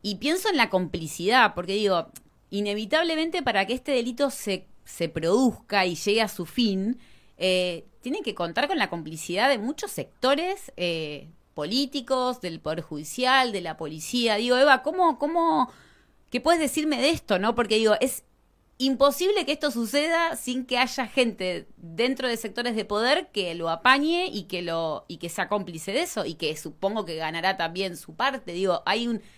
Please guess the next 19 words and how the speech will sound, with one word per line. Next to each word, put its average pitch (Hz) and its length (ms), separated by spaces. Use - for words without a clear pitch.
entramado 202 640
ahí 269 360
que 185 100
supongo 254 300
que 254 80
es 247 60
la 247 80
razón 226 320
por 233 100
la 175 100
cual 202 160
tampoco 202 380
se 165 140
vi-, 151 220
se - 220
visibiliza 156 800
tanto 180 340
esto, 220 300
¿no? 185 260